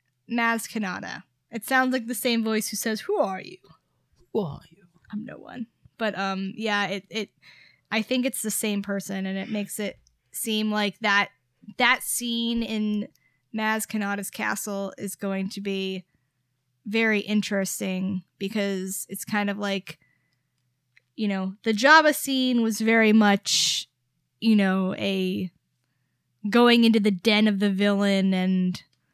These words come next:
Speaker 1: you know, trying to rescue Han. It seems like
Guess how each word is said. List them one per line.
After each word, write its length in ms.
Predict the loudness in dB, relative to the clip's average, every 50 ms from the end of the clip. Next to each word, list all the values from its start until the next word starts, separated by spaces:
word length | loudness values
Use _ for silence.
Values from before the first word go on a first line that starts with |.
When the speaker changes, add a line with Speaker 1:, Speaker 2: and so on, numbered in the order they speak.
| _ _ _ _ _ _ _
Speaker 1:
you 120 | -4 -2 0
know, 140 | 0 0
trying 340 | -2 -2 0 2 2 4 4
to 60 | 2
rescue 420 | 2 2 0 0 -2 -2 -2 -2 -2
Han. 600 | -2 0 0 2 2 2 2 2 0 0 -2 -4
It 140 | -4 -6 -6
seems 400 | -4 -2 0 2 2 2 2 2
like 300 | 2 2 0 0 -4